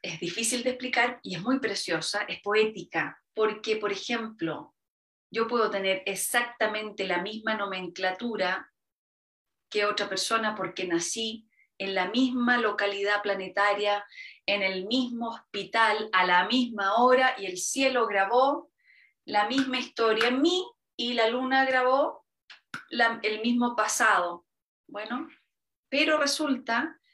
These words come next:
que mi matriz sálmica, mi diseño, es absolutamente original y va a hacer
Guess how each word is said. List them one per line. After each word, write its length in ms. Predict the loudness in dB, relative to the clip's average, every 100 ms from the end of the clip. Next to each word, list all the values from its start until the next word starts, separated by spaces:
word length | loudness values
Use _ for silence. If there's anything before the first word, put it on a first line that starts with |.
| _
que 120 | -4 0
mi 200 | 2 2
matriz 480 | 0 -4 -4 -2
sálmica, 840 | -4 -4 -4 -4 -6 -8 -10 -10 _ -10
mi 320 | -6 2 2
diseño, 680 | 2 -2 -4 -4 -6 -8 -14 _ _ _ _ _ _ _ _ _ _ -2
es 220 | -2 0
absolutamente 840 | -2 -4 -8 -6 -4 -2 -2 -2
original 640 | -4 -4 -10 -4 0 0 -2
y 140 | -2
va 100 | 0
a 40 | 0
hacer 420 | 2 2 2